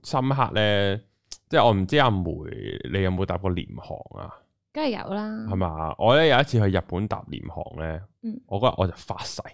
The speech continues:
Speaker 1: 我以後我都唔會再搭廉航。
Speaker 2: 嗯。
Speaker 1: 我，所以我人生搭過一次嘅啫，
Speaker 2: 嗯。
Speaker 1: 一係就唔去，去又唔撚搭廉航，
Speaker 2: 嗯。
Speaker 1: 因為首先冇嘢食啦，咁啊，二嚟就係啲位好撚窄、好撚逼、好撚戇鳩啦，成件事。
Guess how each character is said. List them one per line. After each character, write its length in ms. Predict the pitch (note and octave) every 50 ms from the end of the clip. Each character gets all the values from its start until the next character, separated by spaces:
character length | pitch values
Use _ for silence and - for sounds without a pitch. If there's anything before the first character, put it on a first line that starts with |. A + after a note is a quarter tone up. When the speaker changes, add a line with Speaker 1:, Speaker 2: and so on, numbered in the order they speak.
| _ _ _ _ _ _ _ _ _ _ _
Speaker 1:
我 140 | - G2+ G2+
以 340 | G2+ F2 F2 F2+ F#2 A2 C3+
後 320 | - - - A2 F2 D#2+ -
我 100 | - F#2+ G2+
都 80 | A#2
唔 100 | A2 G2 - - - F#2+
會 60 | A#2 C3+
再 180 | - C3+ G#2
搭 160 | G2 F#2+ F2+ F2+
廉 120 | - C#2+ -
航。 200 | - - - - -
Speaker 2:
嗯。 160 | A#3 B3 B3
Speaker 1:
我， 80 | C3 B2+
所 140 | A2+ D3+ D#3+
以 40 |
我 100 | D#3+ D3
人 180 | A#2+ G2+ D#2+ E2+
生 180 | - A2+ A#2 A#2+
搭 140 | - G2
過 140 | F2 - D#2
一 40 | D#2
次 200 | - - - -
嘅 160 | D2+ D2 C#3+
啫， 140 | - D#2+ - - _
Speaker 2:
嗯。 80 | A#3+ A#3
Speaker 1:
一 40 |
係 120 | A#3+ G#3+ F3
就 100 | D#3 C#3+
唔 80 | B2 A#2+
去， 300 | B2 B2 F3 D#3 A#2+ - - - - - - - - -
去 60 | F3 F#3+
又 60 | E3+
唔 60 | B2+
撚 200 | G#2+ C#3 F3+ G3+
搭 120 | F#3+ F3 D3+
廉 200 | B2+ A2+ G#2+ A2+
航， 320 | A#2 A#2 B2+ A2+ F#2+ E2+ - _ _ _ _
Speaker 2:
嗯。 260 | - A#3 A#3 A#3 A#3
Speaker 1:
因 100 | A3+ A3+
為 360 | B3 A3+ F3 D3 C3+ B2+ B2+ C#3
首 140 | D3 C#3+ D#3
先 120 | F3+ G3
冇 160 | F#3 D3 C3 A#2+
嘢 80 | A2+
食 120 | A2+ A2+ G2+
啦， 540 | D2 G2 A2+ A#2+ B2 A#2+ A#2+ A#2 B2 C3 B2 - _ _ _ _
咁 180 | - D#3+ F3
啊， 100 | G3+ F3
二 100 | C#3+ B2
嚟 360 | A#2 G#2+ G#2+ A2 G#2 F#2+ F2+ -
就 100 | - G#2+
係 60 | G#2+
啲 140 | G#2 C#3 C#3
位 160 | B2 A#2+ A#2+
好 60 | A2+
撚 240 | A2 A2 A2 A#2 B2
窄、 120 | - B2
好 180 | F#2+ D#2+ E2+ F#2
撚 220 | G2+ G#2 G#2+ G#2+ G#2+
逼、 140 | - - - -
好 100 | - G2
撚 100 | G2+ G#2
戇 400 | G#2 G#2 G2 E2+ D#2 C#2+ D2 D#2
鳩 300 | - - - F2 F2 F2+
啦， 100 | F2 F2
成 100 | F2 F2 -
件 200 | - - - -
事。 360 | - - - - - - -